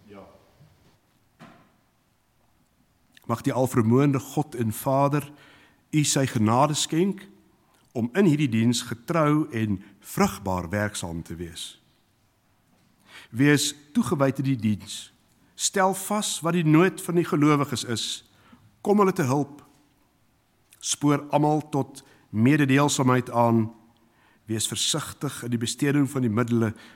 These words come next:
Speaker 2: wat aan U sorg toevertrou is. Wees getrou in die diens, wees goeie voorgangers vir die hele gemeente. So sal U vir Uself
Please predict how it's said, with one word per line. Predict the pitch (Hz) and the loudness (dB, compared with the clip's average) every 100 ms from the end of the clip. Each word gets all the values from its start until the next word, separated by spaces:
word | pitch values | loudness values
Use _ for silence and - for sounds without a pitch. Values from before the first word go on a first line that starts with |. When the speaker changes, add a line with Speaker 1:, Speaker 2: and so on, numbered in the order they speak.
| _ | _
Speaker 2:
wat | 104 101 | -8 -6
aan | 113 | -6
U | 123 | -4
sorg | - 127 113 - | -6 -6 -6 -6
toevertrou | 123 113 - 95 92 | -8 -6 -6 -4 -4
is. | 82 - - _ _ _ _ _ _ _ - - | -8 -12 -16 _ _ _ _ _ _ _ -14 -2
Wees | 143 135 | 0 0
getrou | 120 - 170 180 185 175 | -4 -2 2 4 4 2
in | 175 | -2
die | 160 | 0
diens, | 131 151 156 - - | 2 4 2 -2 -4
wees | 123 135 - - - - | 0 0 -2 -12 -20 -4
goeie | 214 220 | 2 2
voorgangers | 175 - 175 160 160 147 156 - - - _ - | 2 0 0 0 -2 -2 -4 -8 -14 -20 _ -16
vir | 117 107 | -8 -4
die | |
hele | 104 131 139 | -2 -2 -2
gemeente. | 151 127 120 110 101 92 _ _ _ _ _ _ | 0 2 2 0 -4 -12 _ _ _ _ _ _
So | - 147 147 | -8 -2 -2
sal | 139 147 | -2 -2
U | 143 | -2
vir | 131 131 | -4 -4
Uself | 120 - 135 139 139 - | -4 -2 0 0 -2 -10